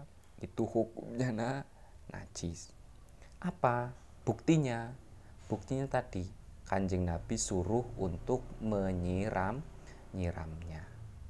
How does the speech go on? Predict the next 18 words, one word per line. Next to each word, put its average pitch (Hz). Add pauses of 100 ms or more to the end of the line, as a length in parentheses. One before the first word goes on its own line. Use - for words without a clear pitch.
(160)
ya. 165 (1600)
Nah, - (320)
ketika 110
ada 110
sesuatu 104
yang 101
kena 92
najis, 87 (1040)
ya 90
kan? 87
Ketika 110
s-, -
ada 104
sesuatu 98
yang 104
kena 98
air 95
kencing, 90